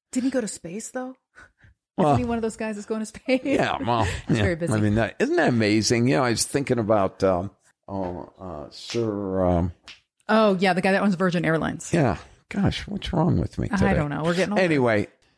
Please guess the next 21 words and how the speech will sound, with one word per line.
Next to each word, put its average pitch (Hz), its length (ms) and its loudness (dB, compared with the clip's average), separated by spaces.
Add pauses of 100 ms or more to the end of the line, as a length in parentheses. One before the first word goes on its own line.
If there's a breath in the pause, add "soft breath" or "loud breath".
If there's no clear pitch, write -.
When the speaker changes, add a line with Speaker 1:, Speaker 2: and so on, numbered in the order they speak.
(220)
Speaker 2:
I 110 120 2
know 117 160 2
you're 104 200 4
sitting - 320 0
there 101 160 4
listening 98 520 0
to 101 100 2
this 95 220 2
going, 117 320 2
"Lou, 196 320 6
it's 143 180 0
so-and-so." 226 680 2
Speaker 1:
It's 247 140 2
Richard 247 140 0
somebody. 156 500 -4
Speaker 2:
Yeah. 107 260 0 (880 loud breath)
Anyway, 123 360 2
Speaker 1:
Just 71 40 2
call - 60 -2
him 160 60 -6
Dick. 120 260 -12